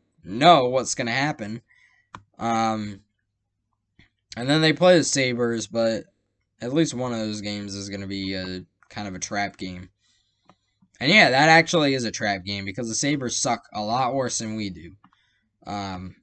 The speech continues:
but remember, we lost six to one to the Sabres earlier this year. So, I'm not optimistic that Mattias Ekholm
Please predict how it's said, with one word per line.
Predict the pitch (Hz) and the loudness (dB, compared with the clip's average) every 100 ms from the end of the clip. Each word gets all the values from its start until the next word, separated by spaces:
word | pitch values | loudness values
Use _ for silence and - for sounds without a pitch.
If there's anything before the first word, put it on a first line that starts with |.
| _ _ _ _ _ - - | _ _ _ _ _ -20 -18
but | 90 101 98 | -8 -6 -6
remember, | - 113 185 180 123 | -6 2 4 4 2
we | 135 | 4
lost | 156 170 123 | 8 8 6
six | - 170 - | 2 2 2
to | 175 | 4
one | 180 175 | 6 6
to | 135 | 2
the | 120 | -2
Sabres | 113 120 110 98 101 | -2 0 -2 -2 -2
earlier | 135 139 139 135 131 | 0 2 2 0 -2
this | 127 - | -2 -2
year. | 117 101 _ _ _ _ _ | -2 -4 _ _ _ _ _
So, | - - 104 104 104 101 98 _ _ _ _ _ _ _ | -10 -6 -2 -2 -2 -4 -8 _ _ _ _ _ _ _
I'm | 151 196 | 4 8
not | 208 185 | 10 12
optimistic | 175 160 160 139 151 - 147 135 - _ | 12 8 4 2 2 2 0 -2 -6 _
that | 113 110 127 120 117 - _ - | -10 -2 0 0 -2 -6 _ -12
Mattias | 110 113 - 151 151 143 | -8 -6 -2 2 2 0
Ekholm | 127 123 135 127 120 120 | -2 -4 -6 -6 -4 -6